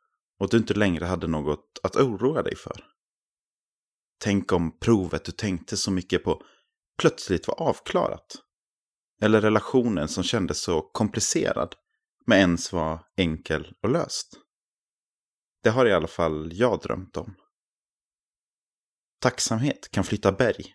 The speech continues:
och sätta oss fria från det fängelse av jämförelse vi byggt upp,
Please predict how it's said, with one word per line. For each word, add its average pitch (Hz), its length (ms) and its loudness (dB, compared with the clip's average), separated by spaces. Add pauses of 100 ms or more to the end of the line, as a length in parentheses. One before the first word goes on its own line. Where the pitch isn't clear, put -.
(120)
och - 80 -2
sätta 104 220 0
oss - 140 0
fria 135 400 2
från 120 220 0
det 80 80 0
fängelse 110 580 -2
av 80 160 2
jämförelse 95 880 -2
vi 82 220 -8
byggt - 340 -12
upp, - 220 -16